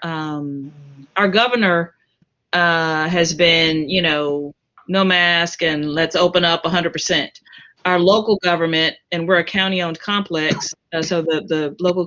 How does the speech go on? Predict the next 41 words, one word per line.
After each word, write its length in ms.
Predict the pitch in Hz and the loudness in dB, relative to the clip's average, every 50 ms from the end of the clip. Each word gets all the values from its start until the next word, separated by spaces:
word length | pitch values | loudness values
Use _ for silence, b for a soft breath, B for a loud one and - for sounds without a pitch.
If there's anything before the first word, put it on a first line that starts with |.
| - | -2
county 200 | - 180 180 175 | -2 -2 0 0
judge, 320 | 175 180 170 160 160 160 - | 2 2 4 4 2 2 0
who's 180 | 180 160 - | -2 -4 0
head 160 | - 180 175 175 | 2 2 4 4
of 140 | 170 165 | 2 2
the, 200 | 165 165 160 156 - | 2 0 0 0 -2
the 80 | - - | -6 -6
county, 500 | - 190 180 170 156 151 147 147 - B B B B B B B | -2 0 0 0 0 -2 -2 -4 -6 B B B B B B B
and 180 | - 196 196 185 | 2 2 2 2
our 80 | 170 | 2
mayor 300 | 165 175 185 190 175 165 160 | 2 4 4 4 4 4 2
have 80 | 160 | 2
both 220 | 165 165 160 160 - | 0 -2 -2 -2 0
been 340 | - 160 156 151 156 156 156 b b b b b b b b _ _ | 0 0 0 0 -2 -4 -6 b b b b b b b b _ _
more, 580 | - 190 190 185 180 175 165 165 156 151 139 - _ _ _ - | 0 2 4 6 6 6 6 4 2 0 -2 -6 _ _ _ -2
uh, 200 | 175 165 156 156 | -2 0 0 -2
conservative 680 | 151 175 160 - 214 202 190 185 185 185 185 180 175 170 | -2 -6 -4 0 2 4 4 4 6 6 6 6 6 4
and, 180 | 160 156 156 | 2 0 0
you 100 | 170 170 | -2 -2
know, 180 | 156 147 143 143 | 0 0 0 2
wear 180 | 156 180 180 | 2 4 4
a 60 | 180 175 | 4 4
mask 460 | 180 175 175 170 170 170 165 - - | 2 2 2 2 2 0 -4 -4 -4
and, 360 | 170 160 156 151 151 143 - | -2 -2 -2 -4 -6 -6 -6
you 100 | 180 170 | -6 -4
know, 180 | 160 151 147 143 | -4 -4 -4 -2
distancing 540 | 147 180 175 175 - 175 170 - 175 170 | -2 -2 -2 -2 -2 -6 -4 -4 -6 -4
and 100 | 156 147 | -4 -6
twenty-five 380 | - - 175 175 175 180 165 165 | -6 -4 -6 -4 -2 -2 -4 -2
percent 340 | - 165 160 - 175 165 151 | -4 -8 -6 -4 -6 -4 -4
capacity 460 | 175 175 185 165 165 165 - - 165 | -4 -2 0 -2 -2 -2 -4 -4 -4
and 80 | 156 156 | -4 -2
all 180 | 151 151 147 | -2 -4 -2
this. 300 | 147 147 123 113 - - B B B B B B B B B | -2 -2 -4 -4 -6 -10 B B B B B B B B B
Well, 560 | - 196 208 208 202 202 202 196 - - - _ - | 0 2 4 4 4 4 4 4 2 0 -4 _ 0
at 100 | 190 170 | 0 0
one 220 | 185 214 226 226 220 | 2 2 0 0 0
point, 400 | - 240 214 190 175 170 - _ - | -4 -2 0 2 0 0 -2 _ -6
the 60 | - | -2
governor 360 | 160 185 190 190 202 196 185 | 0 0 0 2 2 0 -2
came 400 | 180 - 196 180 180 180 170 160 | 0 0 0 0 0 0 -2 -4